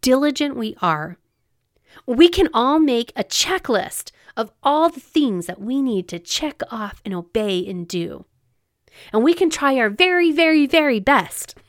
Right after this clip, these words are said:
<laughs> to meet each and every demand that is laid upon us.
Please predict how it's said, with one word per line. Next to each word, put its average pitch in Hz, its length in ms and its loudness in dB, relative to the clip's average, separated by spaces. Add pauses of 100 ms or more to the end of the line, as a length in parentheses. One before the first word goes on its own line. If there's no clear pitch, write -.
(160)
<laughs> - 280 -8
to 294 200 -4
meet 285 320 0 (340)
each 349 280 2
and 269 200 0
every 294 300 2
demand 240 640 2 (300)
that 220 180 4
is 220 180 -2
laid 226 240 0
upon 214 340 -4
us. 285 400 -4